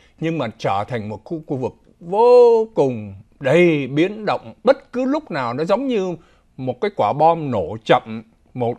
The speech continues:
cái miệng núi lửa lúc nào cũng sẵn sàng để phun lên. Và sáng hôm nay nó đã phun lên rồi, thưa quý vị. Lý do những cái khẩu đại bác đã bắn vào trung tâm của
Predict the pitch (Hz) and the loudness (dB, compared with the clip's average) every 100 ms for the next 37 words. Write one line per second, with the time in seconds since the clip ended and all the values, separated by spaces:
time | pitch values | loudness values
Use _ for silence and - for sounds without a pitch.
0 | _ 190 185 156 131 127 139 165 233 359 | _ -6 -4 -2 -2 -4 -6 -2 -2 0
1 | 294 113 98 135 214 185 120 117 - 208 | 0 0 0 0 -2 -2 -4 -4 -6 -6
2 | 180 196 226 143 113 101 - 151 139 135 | -6 -6 -4 -4 -4 -8 -4 -4 -2 -4
3 | 120 - - 120 - 180 294 269 180 156 | -4 -18 -10 -8 2 2 4 2 2 -2
4 | 160 156 175 160 143 131 117 98 110 131 | -2 -2 0 0 0 -2 -2 -4 -6 -8
5 | 127 - _ _ _ _ _ - 190 180 | -8 -10 _ _ _ _ _ -2 4 4
6 | 139 127 151 202 - - 92 110 120 151 | 4 2 -2 -4 -6 -10 -10 -6 -6 -4
7 | - 165 151 165 254 208 107 104 _ _ | -6 -4 -2 -2 -2 0 0 -4 _ _
8 | - 202 196 190 175 160 _ _ - 101 | 2 2 2 2 2 0 _ _ -8 -4
9 | 95 110 | 0 0